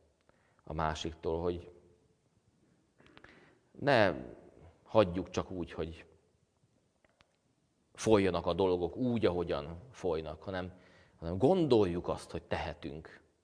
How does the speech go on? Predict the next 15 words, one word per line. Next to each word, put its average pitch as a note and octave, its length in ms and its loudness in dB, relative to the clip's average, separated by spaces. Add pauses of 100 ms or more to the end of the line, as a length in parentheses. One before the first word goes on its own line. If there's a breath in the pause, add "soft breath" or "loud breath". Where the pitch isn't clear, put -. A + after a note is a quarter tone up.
(160)
Ne - 80 -10
tartozzunk G2+ 520 -2
ebbe F2 160 0
a E2 40 2
harmincöt-negyven E2+ 840 0
százalékba, D#2+ 640 -8
hogy D2+ 160 -8 (320 soft breath)
nem G#2+ 280 2
tehetünk E2 380 -2
semmit D2+ 440 -10
sem, - 280 -12
de F2+ 100 0
hogy F2+ 240 -8
nem F2 160 -12
tehetünk. - 520 -12